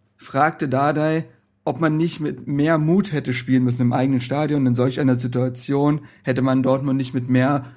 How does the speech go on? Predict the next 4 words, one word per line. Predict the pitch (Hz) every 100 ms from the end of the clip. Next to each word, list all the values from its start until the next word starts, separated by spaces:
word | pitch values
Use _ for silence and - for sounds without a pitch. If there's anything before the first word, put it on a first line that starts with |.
| _
spielerischer | - - 147 147 127 123 123
Klasse | 123 135 127 131 120 123
entgegentreten | 127 120 135 139 - 113 117
müssen. | 110 110 139 160